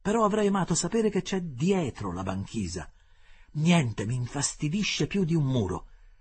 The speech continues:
"Il signore ha ragione", disse Conseil. "I muri sono stati inventati solo per dar noia agli studiosi. Non ce ne dovrebbero essere in alcun luogo."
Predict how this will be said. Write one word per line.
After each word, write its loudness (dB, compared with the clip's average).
"Il -6
signore 2
ha 4
ragione", 0
disse -8
Conseil. -8
"I 4
muri 8
sono 2
stati 0
inventati 2
solo 4
per 2
dar 2
noia 2
agli 0
studiosi. -6
Non 2
ce 2
ne 0
dovrebbero 0
essere 0
in -2
alcun 0
luogo." -4